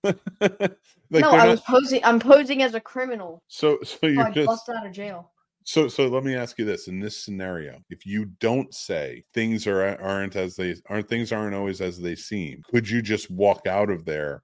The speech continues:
Speaker 1: and then go tell the rest of the police, "Hey, they're bad guys. They did this," and then you guys arrest them? Or is this a scenario where you're, like, back against the wall, you're caught, and, like, they don't know that you're,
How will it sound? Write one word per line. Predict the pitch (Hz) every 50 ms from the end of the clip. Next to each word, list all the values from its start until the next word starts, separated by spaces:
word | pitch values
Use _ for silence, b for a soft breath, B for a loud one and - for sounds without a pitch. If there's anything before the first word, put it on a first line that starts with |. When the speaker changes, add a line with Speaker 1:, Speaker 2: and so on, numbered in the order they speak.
| _ _
Speaker 1:
and | 95 90 92
then | 95 95 98 90
go | 98 98 98
tell | 95 - - 113 110 107 104 104
the | 98 95
rest | 92 95 92 85 - -
of | 95 90
the | 82
police, | - - 95 90 95 98 90 85 - - - - - _ _ -
"Hey, | 107 107 101 95 87 82 78 78 - _ -
they're | 85 92 101 98
bad | 90 85 98 98 104 104 95
guys. | 98 87 85 82 78 78 76 - - - - _ _ _ _ _ -
They | 82 92 90
did | 85 78 95 98 92
this," | 82 82 73 64 - - - - - - _ -
and | 87 92 92
then | 95 92 92
you | 90
guys | 87 92 90 85 85
arrest | 87 82 87 87 85 - - -
them? | 113 113 113 113 - _ -
Or | 127 131 143 143 127 113 104 95 90 87 - - -
is | 107 101 95
this | 107 107 - -
a | 101
scenario | - - 110 107 104 101 98 95 95
where | 95 95 92
you're, | 92 95 95
like, | 92 90 85 82 80 - - - _ _ _ _ _ -
back | 107 101 98 - -
against | 104 95 101 98 95 - -
the | 95 92
wall, | 90 90 90 90 87 85 78 - _ b b b 82 82
you're | 90 98 101
caught, | 95 - - - 110 113 110 92 78 71 - _ -
and, | 101 104 98 92
like, | 92 90 90 - _
they | - 104 107
don't | 110 107 107 104 107
know | 107 110 110 110 110 113
that | 107 104 95 87
you're, | 92 98 101 98 95 95 92 90 90 85 82